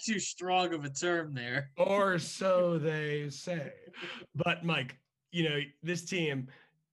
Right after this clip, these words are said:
Speaker 2: Packer and Durham, when I listened on Monday, both of them unanimously had Virginia Tech as the number one team in the A C C. I guess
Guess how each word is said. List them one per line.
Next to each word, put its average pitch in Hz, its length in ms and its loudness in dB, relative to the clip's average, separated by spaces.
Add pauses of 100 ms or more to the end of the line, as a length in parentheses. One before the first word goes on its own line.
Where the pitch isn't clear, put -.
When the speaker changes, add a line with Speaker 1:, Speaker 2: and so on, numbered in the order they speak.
(160)
Speaker 2:
Packer 175 340 0
and 165 80 0
Durham, 143 460 0 (100)
when 151 120 -4
I 151 60 -2
listened 147 360 -4
on 143 140 -2
Monday, 139 420 -4 (400)
both 175 260 0
of 165 80 -2
them 143 320 0
unanimously 151 920 -2
had 143 180 -6
Virginia 147 360 -6
Tech 147 320 -8
as 143 200 -4
the 139 100 -6
number 147 400 -4
one 147 340 -4
team 147 300 -6
in 143 100 -4
the 135 120 -8
A 143 180 -4
C 135 220 -8
C. 151 380 -6
I 147 80 -4
guess 151 480 -4